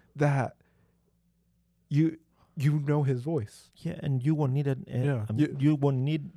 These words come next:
Speaker 2: for him to talk to you in dreams.
Speaker 1: Mm-hmm. Yeah, that, that's another thing, you know, like, a-, and that, that, does that mean, oh, if I, if I spend all my time, uh, reading my Bible and praying, does that mean he'll never talk to me through dreams?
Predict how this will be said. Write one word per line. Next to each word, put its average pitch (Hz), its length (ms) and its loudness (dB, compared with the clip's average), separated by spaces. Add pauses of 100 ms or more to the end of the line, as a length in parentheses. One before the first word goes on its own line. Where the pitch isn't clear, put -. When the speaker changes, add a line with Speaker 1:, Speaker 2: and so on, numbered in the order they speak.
(140)
Speaker 2:
for 139 240 -6
him 143 180 -2
to 135 120 -14
talk 127 220 -8
to 139 80 -10
you 131 120 -4
in 123 240 -4
dreams. 131 420 -8
Speaker 1:
Mm-hmm. 127 340 -4 (460)
Yeah, 220 360 -2 (180)
that, 139 300 -2
that's 165 240 -6
another 196 340 -4
thing, 98 260 -8
you 107 80 -6
know, 131 140 -2
like, 123 200 -4 (1000)
a-, 160 180 0
and 143 220 -2 (100)
that, 156 220 0
that, 143 240 0
does 139 120 0
that 147 160 4
mean, 151 140 -2
oh, 156 240 6
if 113 160 0
I, 123 160 2 (100)
if - 160 -8
I 131 80 0
spend 139 520 -2
all 123 160 -2
my 120 140 -2
time, 117 520 -6
uh, 101 200 -2
reading 107 220 -4
my 107 120 -4
Bible 107 560 -8
and 101 220 -8
praying, 107 300 -6
does 104 100 -8
that 107 120 -4
mean 117 140 -4
he'll 113 140 -4
never 104 220 -6
talk 104 240 -10
to - 100 -16
me 110 100 -8
through 107 200 -10
dreams? 135 300 -6